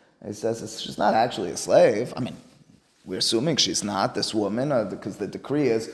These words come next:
on every woman you give her the status of a shivha, uh, but she's not a shivha, she's not a slave.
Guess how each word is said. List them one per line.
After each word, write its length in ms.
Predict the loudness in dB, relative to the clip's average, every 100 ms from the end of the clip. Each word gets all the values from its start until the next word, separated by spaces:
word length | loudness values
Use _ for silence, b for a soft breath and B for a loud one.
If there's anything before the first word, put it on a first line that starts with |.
| -8
on 120 | 0 4
every 280 | 4 6
woman 400 | 2 2 -2 -4
you 100 | -4
give 240 | -4 -6 -4
her 60 |
the 120 | -6 -6
status 420 | -4 -2 -2 -6
of 120 | -8
a 40 |
shivha, 960 | -10 -8 -10 -10 0 2 2 0 -4 B B B
uh, 120 | -8 -6
but 200 | -6 -6
she's 140 | 2
not 200 | 4 4
a 40 |
shivha, 420 | 2 -4 -4 -6 -4
she's 200 | -4 2
not 180 | 2
a 40 | 2
slave. 300 | -2 -2